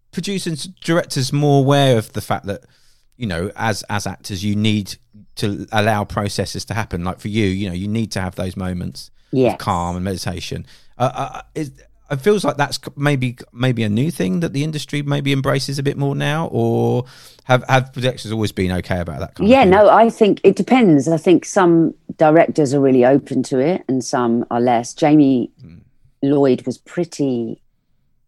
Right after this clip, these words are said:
Speaker 2: like, very much about the actors and the
Speaker 1: Mm.
Speaker 2: text, obviously, but
Speaker 1: Mm.
Speaker 2: he, he created an extremely comfortable place to be, and, but also at the same time pushing you out of your comfort zone somehow.
Speaker 1: Mm.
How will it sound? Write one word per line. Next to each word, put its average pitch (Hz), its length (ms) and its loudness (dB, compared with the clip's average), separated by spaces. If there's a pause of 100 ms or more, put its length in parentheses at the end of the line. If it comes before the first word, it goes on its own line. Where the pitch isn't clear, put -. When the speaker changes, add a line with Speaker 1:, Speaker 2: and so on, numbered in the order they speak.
(420)
Speaker 2:
like, 123 360 -4 (1080)
very 143 320 4
much 131 240 -2
about 117 240 -2
the 117 80 0
actors - 800 -10 (460)
and 170 220 6
the 202 60 4
Speaker 1:
Mm. - 140 -8
Speaker 2:
text, - 340 -2
obviously, 92 460 -2
but - 240 0 (380)
Speaker 1:
Mm. 78 300 -6 (100)
Speaker 2:
he, 160 260 8
he 139 400 6
created 139 500 4
an 131 80 4
extremely 127 480 2
comfortable - 520 -6
place 107 400 -6
to - 100 -8
be, 98 420 -4 (760)
and, 156 220 2
but - 180 2
also 170 280 8
at 107 40 2
the - 60 -2
same 131 220 0
time 127 200 0
pushing 135 280 -2
you 120 120 2
out 104 100 2
of 107 60 -6
your 117 60 -6
comfort - 420 -2
zone 101 260 -4
somehow. - 540 -10
Speaker 1:
Mm. 85 300 -12